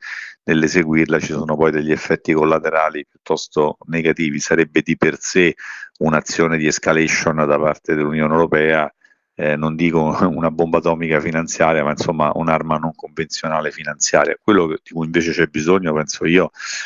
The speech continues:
è, è trovare un, trovare un accordo, perché come vediamo, eh, questa guerra che sta durando da troppo tempo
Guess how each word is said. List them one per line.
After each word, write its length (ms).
è, 380
è 580
trovare 580
un, 760
trovare 260
un 100
accordo, 520
perché 260
come 240
vediamo, 680
eh, 400
questa 300
guerra 300
che 80
sta 200
durando 360
da 120
troppo 320
tempo 520